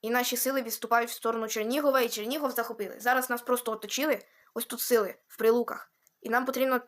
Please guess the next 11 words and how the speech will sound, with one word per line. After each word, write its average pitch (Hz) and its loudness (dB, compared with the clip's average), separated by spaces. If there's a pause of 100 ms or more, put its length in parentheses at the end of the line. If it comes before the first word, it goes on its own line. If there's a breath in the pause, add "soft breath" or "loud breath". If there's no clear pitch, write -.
(140)
Прилуки, 240 2
по-перше, 226 -2 (260)
звільнити 233 -2
з 214 -8
оточення, 226 0 (880 soft breath)
а - 0
по-друге, 269 4
якось 262 4
знищити 254 0
оточені 233 2
сили 254 2